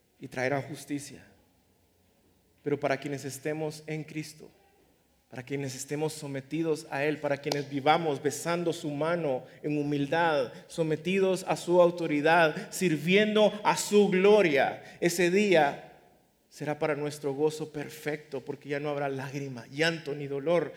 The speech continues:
y las cosas van a ser renovadas. Ya no habrá maldad ni pecado en el mundo. Así es como el Salmo dos termina, como una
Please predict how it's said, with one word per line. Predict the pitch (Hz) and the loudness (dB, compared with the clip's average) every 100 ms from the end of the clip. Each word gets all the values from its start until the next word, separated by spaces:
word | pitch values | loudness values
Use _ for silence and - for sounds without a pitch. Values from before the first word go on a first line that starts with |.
| - | -10
y | 175 | 2
las | 160 - | 2 2
cosas | 185 185 175 | -4 -2 0
van | 160 170 | 4 4
a | 160 | 4
ser | 175 170 | 2 4
renovadas. | 170 156 143 170 196 156 120 - - - _ _ _ _ _ _ _ _ _ _ _ _ _ _ _ _ | 2 0 2 6 6 4 -2 -10 -14 -18 _ _ _ _ _ _ _ _ _ _ _ _ _ _ _ _
Ya | 139 | -10
no | 147 | -8
habrá | 151 160 | -2 0
maldad | 156 156 156 170 | 2 2 4 4
ni | 160 | 2
pecado | 151 156 151 156 156 135 135 - | -4 -4 2 2 4 0 -2 -10
en | 147 | -10
el | 143 | -8
mundo. | 143 156 160 143 - _ _ _ _ _ _ _ _ _ _ _ _ - | -6 -6 -8 -10 -18 _ _ _ _ _ _ _ _ _ _ _ _ -10
Así | 123 190 | 2 8
es | 196 - | 8 6
como | 180 180 170 - - - _ _ _ _ _ _ - | 2 4 4 2 -8 -20 _ _ _ _ _ _ -10
el | 143 | -6
Salmo | - 185 185 170 | 0 0 2 2
dos | 180 175 | 0 0
termina, | 165 156 165 147 - - _ _ _ _ _ _ _ | -4 -4 -4 -6 -12 -20 _ _ _ _ _ _ _
como | - 160 | -4 2
una | 185 208 202 - | 4 4 2 -4